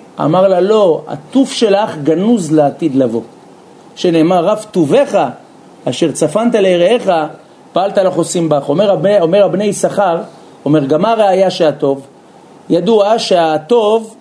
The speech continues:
הוא צד ימין, כי ימין זה חסד או גבורה? חסד, נכון, שימו לב, לכן הט' יש קו,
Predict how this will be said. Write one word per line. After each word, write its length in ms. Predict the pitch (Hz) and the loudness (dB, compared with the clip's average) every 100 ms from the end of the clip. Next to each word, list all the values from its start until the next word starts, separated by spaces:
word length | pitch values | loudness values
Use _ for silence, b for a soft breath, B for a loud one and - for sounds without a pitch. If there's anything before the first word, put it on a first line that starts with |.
| - | -8
הוא 100 | 151 | -4
צד 240 | 220 208 | -2 0
ימין, 360 | 196 208 202 160 | 0 0 0 0
כי 120 | 175 | 0
ימין 220 | 175 202 | 0 0
זה 100 | 185 | -2
חסד 340 | 185 220 220 180 | -2 -2 0 -2
או 60 | |
גבורה? 380 | 151 156 156 190 233 - - - 110 - 113 - - - - | 0 2 2 0 -4 -18 -20 -16 -16 -16 -20 -20 -20 -18 -6
חסד, 460 | - 233 - 135 147 | -2 0 0 0 0
נכון, 260 | 208 202 | 0 -2
שימו 280 | 151 240 214 | 0 0 2
לב, 140 | 185 | 2
לכן 320 | 156 214 226 202 | 0 -2 -2 -2
הט' 160 | 185 277 226 226 - - - - - | 0 0 0 -2 -8 -20 -20 -20 -2
יש 260 | 180 208 | 0 0
קו, 140 | - | -2